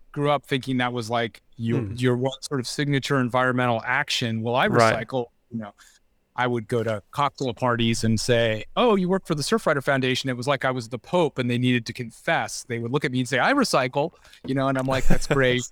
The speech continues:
Speaker 2: <laughs> Come into the
Speaker 1: Uh,
Speaker 2: kitchen.
Speaker 1: <laughs> yeah. But, uh, we only recycle about nine percent of the
Speaker 2: Mm.
Speaker 1: plastic we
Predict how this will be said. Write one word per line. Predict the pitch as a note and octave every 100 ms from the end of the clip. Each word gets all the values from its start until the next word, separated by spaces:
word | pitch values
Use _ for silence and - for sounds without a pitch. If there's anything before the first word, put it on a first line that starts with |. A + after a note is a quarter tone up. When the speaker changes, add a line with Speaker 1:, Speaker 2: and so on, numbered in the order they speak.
| - _
Speaker 2:
<laughs> | - -
Come | B3+
into | A3+ G#3+
the | G#3+
Speaker 1:
Uh, |
Speaker 2:
kitchen. | A#3 A#3+ - D#3 C3 - _ -
Speaker 1:
<laughs> | - - _ D#3+
yeah. | D#3+ E3+ C3 - _ _ -
But, | D#3+ D3
uh, | -
we | C#3
only | D#3 F#3
recycle | C3 A#2+ D3 B2 C#3
about | A#2+
nine | A#2 B2 A#2+ A2+
percent | A#2+ - B2+ A#2 G#2+ _ _ _ _
of | C3+ G#2
the | F#2+
Speaker 2:
Mm. |
Speaker 1:
plastic | - A#2+ A2 B2+ -
we | _